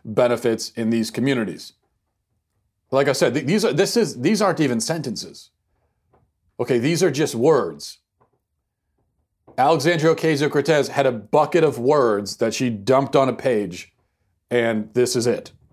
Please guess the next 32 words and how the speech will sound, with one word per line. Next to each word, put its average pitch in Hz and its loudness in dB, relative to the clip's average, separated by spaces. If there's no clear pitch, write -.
Um, 139 2
also, 156 4
a 135 2
job 160 2
with 143 2
a 143 4
family-sustaining 156 0
wage, 139 2
family 151 0
and 135 0
medical 139 2
leave, 123 0
vacations, 127 -2
and 120 -2
retirement 143 0
security. 95 -6
This, - -2
these 135 0
are, 131 2
by 120 -2
the 117 2
way, 110 2
now 120 2
I'm 117 -2
listing 123 0
all 110 4
the 107 -4
things 110 -4
that 107 -4
we're 104 0
gonna 101 -4
get. 101 -4